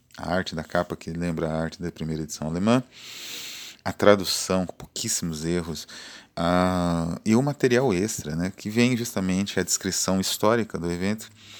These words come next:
pelo Sabine Baring Gould, que era um pastor que gostava muito de folclore e ele estudou um pouco isso. E aí vem a primeira grande mudança, porque no, na história original,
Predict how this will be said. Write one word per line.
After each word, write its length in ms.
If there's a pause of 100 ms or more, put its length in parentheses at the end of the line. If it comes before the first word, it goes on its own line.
(320)
pelo 460
Sabine 480
Baring 380
Gould, 320
que 120
era 80
um 140
pastor 480 (140)
que 220
gostava 360
muito 160
de 60
folclore 640
e 160
ele 140
estudou 380
um 60
pouco 300
isso. 180 (2000)
E 140
aí 220
vem 160
a 80
primeira 260
grande 300
mudança, 400
porque 320
no, 420
na 500
história 280
original, 580